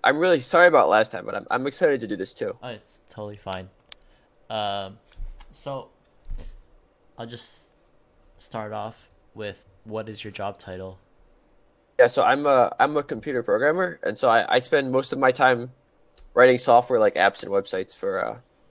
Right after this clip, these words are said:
Speaker 1: you know, f-, for different purposes, and also some of the work I do is for companies. It's, it's a bit more like the back end stuff, so, like, making, allowing people to communicate and stuff like that. But it's all, it's all programming and coding.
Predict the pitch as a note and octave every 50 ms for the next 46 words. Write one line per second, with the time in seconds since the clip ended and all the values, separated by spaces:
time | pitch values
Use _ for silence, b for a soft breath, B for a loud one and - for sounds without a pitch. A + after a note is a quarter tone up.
0 | _ _ - F#2+ A2 A#2 - - - - C3+ B2+ B2+ B2+ - C3+ G#2 - B2 A2+
1 | D#2 - - C3+ A#2 A#2 A#2 A#2 A#2 A#2+ - B2+ G#2 G#2 A2 - _ _ _ _
2 | _ _ _ _ _ _ _ _ _ _ _ _ _ - - E3 D3+ D3 C3+ C3+
3 | C3 C3+ B2+ - B2 A#2+ A#2+ A2+ - A#2+ A2+ G#2+ - B2 A2 - A#2+ A#2 A2+ A2
4 | A2 - - - - - A#2+ - A2 A2 A#2+ A#2 A#2 - _ _ - A2 A2+ A2+
5 | A#2 A#2 A2+ A2 G#2+ G#2 - - A#2+ G2 G#2+ G2+ G#2+ - - A#2 A2 - - A#2
6 | A2 G#2+ - A2 G#2 G2 - F#2 G#2 A2 A2 A2 G#2 G2 F#2 - - _ _ _
7 | B2 B2+ B2 A2+ B2 B2 - C#3 G#2+ A#2+ A#2+ A#2 - - A#2+ A2+ A2 A2+ - -
8 | B2 A#2 - - A#2 A#2 A#2 - - A2 G#2+ - B2 C3 C3 F3 D#3 C#3+ B2+ -
9 | - C3 - F3 D3+ D3+ - - C#3 B2+ A2+ A2+ F#2+ F#2+ E2+ E2+ - - F#2 F#2
10 | - D2+